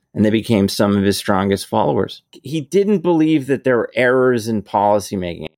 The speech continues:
There's no such thing as human fallibility. He liked detective stories. Everything had to fit that pattern in his head. He needed to see everything kind of connecting. Like, take the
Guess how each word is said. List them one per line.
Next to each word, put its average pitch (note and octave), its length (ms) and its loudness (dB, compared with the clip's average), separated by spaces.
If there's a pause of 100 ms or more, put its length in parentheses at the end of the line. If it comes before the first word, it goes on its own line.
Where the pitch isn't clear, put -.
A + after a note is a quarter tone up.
(100)
There's E3+ 200 0
no G3 180 2
such E3+ 320 -2
thing D3+ 280 2
as A2+ 180 -2
human B2+ 420 2
fallibility. F2 1000 -2 (100)
He F#3+ 140 -2
liked G3 260 0
detective D#3 640 -2
stories. F2 640 0
Everything F3+ 540 2
had D#3+ 200 0
to C#3 60 0
fit - 400 -2
that G#2+ 260 0
pattern A2+ 560 -2
in F2+ 160 -2
his E2+ 200 -8
head. F2 440 -2
He D3 220 0
needed E3 560 2
to C#3+ 140 0
see C3 380 0
everything A#2+ 640 0
kind A2 240 -2
of F#2+ 80 -2
connecting. - 960 -4
Like, E3+ 260 -4
take G#3+ 240 -2
the F#3 240 0